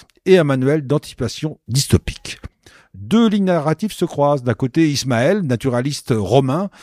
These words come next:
naufragé, repêché par un sous-marin fou, le player killer, et embarqué de force parmi les flibustiers de la mer chimique. De l'autre, Alba, la graffeuse chargée d'incarner la mémoire des survivants, recluse dans une grotte, puis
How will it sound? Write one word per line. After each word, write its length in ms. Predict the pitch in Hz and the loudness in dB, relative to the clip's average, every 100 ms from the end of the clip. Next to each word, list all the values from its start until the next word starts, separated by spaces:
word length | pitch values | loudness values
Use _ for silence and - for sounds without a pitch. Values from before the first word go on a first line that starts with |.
| - - | -20 -4
naufragé, 720 | 120 175 123 151 120 139 196 | 2 2 2 0 0 0 0
repêché 560 | 160 170 - 175 - 202 | 4 4 4 4 2 -2
par 200 | 147 127 | -2 -4
un 120 | 127 | -4
sous-marin 400 | - 147 127 131 | -4 -2 -2 -4
fou, 300 | - 233 233 - _ | -6 -6 -6 -10 _
le 140 | 92 95 _ | -10 -10 _
player 360 | 175 170 160 139 - | 4 4 0 -4 -4
killer, 440 | - 190 185 208 214 - - | 0 2 0 -4 -8 -16 -10
et 140 | 139 156 - | -6 -6 -2
embarqué 440 | 190 175 - 160 | 0 0 -2 0
de 120 | 170 | 2
force 260 | - 190 - | 2 -2 0
parmi 240 | 151 143 | 0 2
les 100 | 127 | 0
flibustiers 520 | - 175 147 139 170 | 2 2 2 4 4
de 20 | 135 | 4
la 60 | |
mer 140 | 120 117 | 2 0
chimique. 380 | - 90 - - - - - | -2 -4 -6 -16 -16 -18 -4
De 160 | 120 | 0
l'autre, 340 | 156 202 214 - | 2 2 0 -6
Alba, 460 | 151 151 143 180 208 | -4 -2 0 0 0
la 120 | 139 | -2
graffeuse 460 | 104 147 - 185 185 | -2 -4 -2 -2 -2
chargée 300 | 156 131 135 | -4 -4 -2
d'incarner 460 | 143 147 131 165 - - | -2 -2 -2 -4 -6 -10
la 120 | 107 | -2
mémoire 340 | 127 151 175 160 | 0 4 4 2
des 60 | |
survivants, 580 | 139 151 147 123 165 208 180 - _ | -4 -4 -4 -2 -4 -6 -12 -20 _
recluse 440 | 101 151 - 190 | 2 2 4 2
dans 120 | 160 147 | 2 0
une 120 | 156 | -2
grotte, 320 | 117 185 - | 0 0 0
puis 140 | - | -2